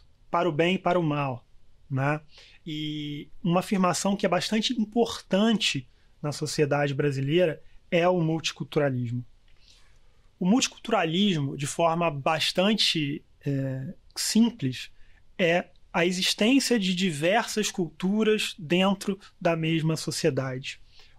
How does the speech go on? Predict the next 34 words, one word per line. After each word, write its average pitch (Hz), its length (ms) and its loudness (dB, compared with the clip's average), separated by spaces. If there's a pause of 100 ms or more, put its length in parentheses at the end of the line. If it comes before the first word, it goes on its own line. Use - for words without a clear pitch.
Ou 165 120 -2
seja, 151 480 0
nós 165 200 2
somos 180 300 2
uma 175 160 0
so-, - 340 -6
uma 156 120 0
sociedade 165 580 0 (260)
extremamente 180 880 0
diversa, 135 720 -6
né? 143 200 -8 (420)
Até 165 560 2
um 160 100 -2
fato 160 280 -2
curioso 175 680 2
é 170 140 2
que 165 280 -2
o, 165 440 -8
o 165 100 -8
passaporte 165 540 0
brasileiro 160 580 2
no 165 140 0
mundo, 170 340 2
ele 165 80 0
é 156 40 -2
conhecido 160 440 -2
por 160 160 -4
não 160 160 0
ter 175 140 -2
rosto, 156 560 -2 (420)
né? 147 300 -2
Então 147 260 -2
você 156 240 -2
pode 151 520 0